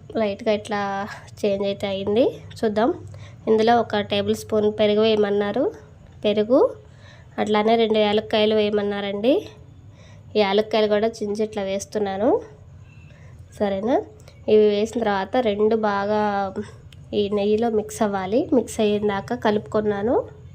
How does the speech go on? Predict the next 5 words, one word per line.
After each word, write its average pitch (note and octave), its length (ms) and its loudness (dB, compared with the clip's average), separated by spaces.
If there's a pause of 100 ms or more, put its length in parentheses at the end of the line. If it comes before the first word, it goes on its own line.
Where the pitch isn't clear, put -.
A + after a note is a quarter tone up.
(460)
ఇది G#3+ 100 4
కలుపుకున్న G#3+ 480 0
తర్వాత G#3 560 0 (360)
చూపిస్తున్నాను G#3+ 640 2
చూడండి G#3 500 0